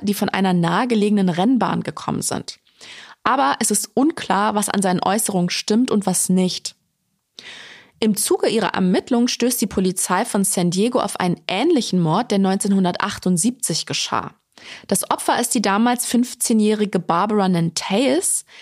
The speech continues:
Sie wurde vergewaltigt, auf dieselbe Art verstümmelt und hatte wie Claire Huff Sand im Mund. Die Polizei hält es daher für möglich, ein Serientäter könnte hier am Werk sein. Aber trotz der Parallelen und einiger Spuren, die man gefunden hat,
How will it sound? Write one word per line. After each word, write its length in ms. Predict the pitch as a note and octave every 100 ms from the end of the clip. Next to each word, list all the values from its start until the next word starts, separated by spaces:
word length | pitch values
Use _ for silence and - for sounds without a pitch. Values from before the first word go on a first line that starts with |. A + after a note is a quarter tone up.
| - -
Sie 200 | A3+ G3+
wurde 160 | A3+
vergewaltigt, 920 | - F#3 E3 D#3 E3+ D4+ F#4 F#4 - G#3+
auf 120 | -
dieselbe 600 | F3+ D3+ E3+ C#4 D4+ -
Art 200 | F3 -
verstümmelt 640 | F3+ - - F3 F#3+ B3
und 200 | - F#3+
hatte 320 | G#3 G3+ F3+ F3
wie 140 | B3+
Claire 440 | - A#3 A3 G#3
Huff 220 | G#3+ A#3 -
Sand 340 | F#3+ G3 G#3
im 160 | F#3 D3+
Mund. 360 | C#3 - - _ _ - - - - - -
Die 60 |
Polizei 440 | - G3+ F#3+ G#3 G#3+
hält 260 | F#3+ D4+
es 140 | E4+ -
daher 240 | A3 G3
für 140 | F#3 E3
möglich, 680 | E3 G#3+ D#4 A3 G3 A#3+
ein 120 | F3 E3
Serientäter 800 | F3+ B3 A#3 E3 - D3+ D#3
könnte 300 | D3+ E3 E3+
hier 220 | D#3 D3+ -
am 160 | D#3+
Werk 260 | - - -
sein. 280 | - B2 - _ - - - -
Aber 200 | F#3+ F#3+
trotz 400 | - A3+ C4+ -
der 120 | B3
Parallelen 720 | - G3 F3 E3 A#3 C#4 C#4
und 280 | - A3+ -
einiger 340 | F#3 G3+ F#3 F3+
Spuren, 460 | - - B3+ C#4
die 80 | F#3
man 160 | F3 D#3+
gefunden 480 | - E3+ E3+ E3+
hat, 200 | F3+ A3